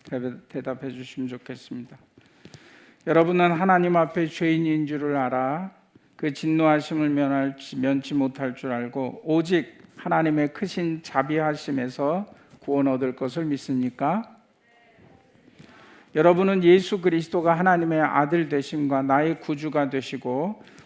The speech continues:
복음에 말한 바와 같이 오직 예수 그리스도만이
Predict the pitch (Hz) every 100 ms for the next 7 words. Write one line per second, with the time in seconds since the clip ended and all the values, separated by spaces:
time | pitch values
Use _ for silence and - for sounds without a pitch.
0 | - 156 156 175 170 165 151 156 156 151
1 | 147 143 139 - 175 170 127 - - -
2 | - 147 165 185 180 143 160 165 190 170
3 | - 160 160 - 160 156 139 139 165 185